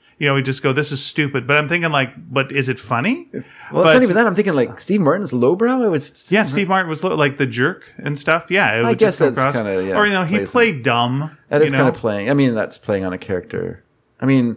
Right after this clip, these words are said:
Speaker 2: it's funny. I was listening to him on, uh, Funny, Funny ten forty on the, that stand-up comedy channel. They're, they do play Steve Martin. And he had a bit where he talks about how he was, uh,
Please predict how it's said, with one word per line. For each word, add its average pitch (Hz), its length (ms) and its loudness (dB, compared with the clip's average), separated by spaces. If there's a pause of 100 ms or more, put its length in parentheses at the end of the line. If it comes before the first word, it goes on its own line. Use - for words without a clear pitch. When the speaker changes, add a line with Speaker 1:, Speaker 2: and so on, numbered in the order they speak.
(120)
Speaker 2:
it's - 80 -20
funny. 185 140 2
I 139 40 6
was 131 60 4
listening 139 300 0
to 123 160 0
him 117 220 -2
on, 101 380 -4
uh, 90 400 -4
Funny, 104 240 -2 (140)
Funny 107 200 -4
ten 98 160 -6
forty 123 360 -6
on 104 120 -8
the, 92 220 -6 (440)
that 85 200 -10
stand-up 98 360 -6
comedy 98 320 -8
channel. 92 420 -10
They're, 101 140 -6 (180)
they 110 100 -2
do 101 80 -4
play 95 180 -10
Steve 104 220 -6
Martin. 101 400 -6 (400)
And 127 160 2
he 123 60 4
had 139 160 4
a - 20 4
bit - 380 4
where 113 100 -2
he 110 60 -2
talks 110 260 -4
about 101 220 0
how 101 180 -2
he 101 160 -6
was, 87 460 -4 (420)
uh, 92 300 0